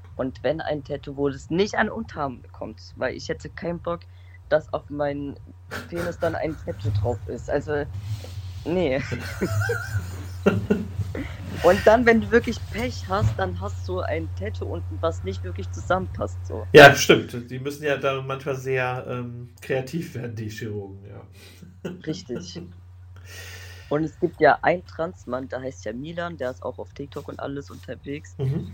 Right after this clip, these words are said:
Speaker 1: Und der hat gesagt, dass er wirklich Glück hatte mit seinem Tattoo.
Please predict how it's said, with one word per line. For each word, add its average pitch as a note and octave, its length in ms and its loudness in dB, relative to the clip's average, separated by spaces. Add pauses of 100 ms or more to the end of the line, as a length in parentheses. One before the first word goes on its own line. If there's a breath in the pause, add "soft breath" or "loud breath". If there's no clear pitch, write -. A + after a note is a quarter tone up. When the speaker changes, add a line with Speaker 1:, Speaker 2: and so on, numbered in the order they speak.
(160)
Speaker 1:
Und C#3 180 -4 (120)
der C#3+ 160 2
hat E3+ 160 -8
gesagt, D#3 320 -2
dass D3 160 -4
er C#3 120 -10
wirklich D3+ 340 -10
Glück D#3+ 200 -8
hatte D3+ 220 -4
mit C#3 160 -2
seinem A#2+ 180 -8
Tattoo. A2+ 460 -6